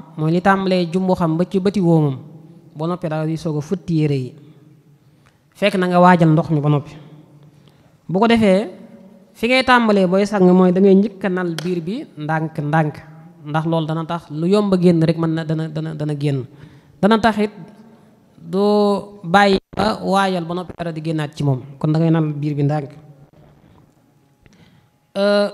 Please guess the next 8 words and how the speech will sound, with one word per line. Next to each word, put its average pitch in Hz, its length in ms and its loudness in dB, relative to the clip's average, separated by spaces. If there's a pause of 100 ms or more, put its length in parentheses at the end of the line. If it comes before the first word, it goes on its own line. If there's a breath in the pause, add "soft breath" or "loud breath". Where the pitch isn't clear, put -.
bu 190 160 -2
Yàlla 254 240 4
dogaloon 226 240 4
nga 214 100 2
sang 220 220 0
ko 190 160 -4
ba - 640 -10
génnaat, 170 360 0